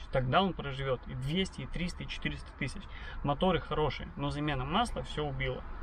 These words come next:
А, по расходу. По расходу, конечно, есть большой вопрос. Бензин, да, подумают, да, дорого, дорого. Но, ребята, автомобиль высокий,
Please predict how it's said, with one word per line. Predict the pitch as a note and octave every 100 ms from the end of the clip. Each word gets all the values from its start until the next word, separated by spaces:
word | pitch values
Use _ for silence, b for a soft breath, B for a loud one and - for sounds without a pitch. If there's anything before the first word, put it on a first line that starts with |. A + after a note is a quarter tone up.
| B B B B B B B B - -
А, | D#3 D3+ D3 C#3+ C3+ B2+
по | G3 B3 B3
расходу. | F3 F3+ - G3 F3 B2
По | E3
расходу, | D#3+ C4 A#3+
конечно, | D3+ D#3 F#3 C#3
есть | C#3 F3 D3
большой | C#3+ C3 D#3
вопрос. | C#3+ - C#3+ B2 -
Бензин, | C3 C3 D3+ C#3+ F3+ A3+ G3 - C#3
да, | A#3 G3 G#3+ G3+
подумают, | D#3 C#3 D#3 C#3+ C3+ - C#3
да, | E3 F3 C#3+
дорого, | C3 F#3 F3+ D#3+ D3
дорого. | D3+ D3 A#2+ C3
Но, | E3+ D3+ - - C#3+
ребята, | C#3 D#3+ - - - - - - -
автомобиль | D#3 - C#3+ C#3 C#3+ G3+ G3+ - - -
высокий, | C3 C#3+ - E3+ D#3+ -